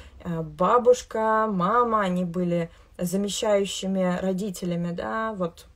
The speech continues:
как это, бабушка как мама, мама как папа, которая ходила на работу, и бабушка воспитывались, дети.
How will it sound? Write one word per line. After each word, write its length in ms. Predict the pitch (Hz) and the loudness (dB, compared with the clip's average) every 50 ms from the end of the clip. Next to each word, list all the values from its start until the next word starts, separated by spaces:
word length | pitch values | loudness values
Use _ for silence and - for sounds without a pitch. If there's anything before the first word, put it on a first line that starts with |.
| _ - | _ -20
как 220 | - - - - | -20 -20 -14 -14
это, 320 | - - - 175 175 170 170 - - - - - - - - | -14 -12 -12 -12 -12 -12 -12 -14 -20 -20 -20 -20 -20 -20 -8
бабушка 540 | 175 170 202 202 190 190 190 - - - 170 | 0 2 2 4 2 2 -4 -6 -4 -6 -6
как 240 | - 165 - - 196 | -4 -6 -6 -4 -2
мама, 680 | 196 226 262 294 302 285 285 277 277 269 269 269 - - - - - - | 0 4 6 6 6 6 6 4 4 4 4 0 -2 -10 -20 -18 -10 -4
мама 400 | 202 214 214 214 208 190 180 175 | 2 4 6 6 6 4 2 -2
как 220 | - 165 - - | -4 -8 -14 -10
папа, 440 | - - 233 269 285 302 302 294 254 | -4 2 4 4 4 4 2 0 -2
которая 420 | 247 196 180 - 175 175 170 170 | -2 -2 -10 -10 -8 -8 -8 -8
ходила 440 | - - 175 165 180 202 196 185 185 | -8 -6 -6 -4 -2 0 0 0 0
на 140 | 180 180 175 | 0 0 0
работу, 540 | 175 170 175 180 233 277 302 302 - 254 233 | -2 -2 -4 -2 0 0 0 0 0 0 0
и 120 | 202 185 | 0 -2
бабушка 500 | 160 170 190 214 214 214 - - - 175 | -6 -6 -6 -6 -6 -8 -10 -12 -14 -14
воспитывались, 920 | 180 180 175 - - 175 - - - - - 214 185 180 185 - - - - - - - - | -12 -12 -12 -14 -16 -18 -18 -18 -20 -20 -18 -18 -16 -16 -16 -18 -20 -20 -20 -20 -20 -18 -16
дети. 500 | 190 175 175 180 185 - - - 208 | -14 -12 -12 -12 -14 -14 -18 -20 -20